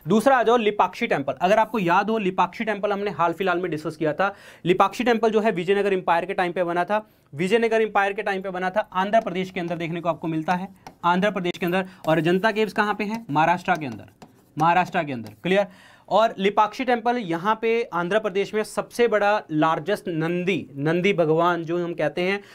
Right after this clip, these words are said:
तो वो आपका लिपाक्षी टेम्पल में देखने को आपको यहाँ पे मिलता है। क्लियर हो गया आप लोगों को? और यहाँ पे जो होती है पिक्चर की, अगर हम देखा जाए, पिक्चर की जो आउटलाइन होती है, पिक्चर की आउटलाइन ये वाली, ठीक है,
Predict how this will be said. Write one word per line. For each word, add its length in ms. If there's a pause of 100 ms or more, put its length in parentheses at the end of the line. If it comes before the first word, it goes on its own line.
(160)
तो 80
वो 180
आपका 280
लिपाक्षी 460
टेम्पल 240
में 120
देखने 240
को 100
आपको 220
यहाँ 160
पे 140
मिलता 360
है। 280
क्लियर 220
हो 60
गया 120
आप 100
लोगों 160
को? 200 (240)
और 120
यहाँ 380
पे 100
जो 140
होती 180
है 80
पिक्चर 340
की, 180
अगर 220
हम 100
देखा 280
जाए, 220 (240)
पिक्चर 300
की 100
जो 100
आउटलाइन 560
होती 280
है, 80
पिक्चर 340
की 100
आउटलाइन 480
ये 180
वाली, 240 (140)
ठीक 120
है, 140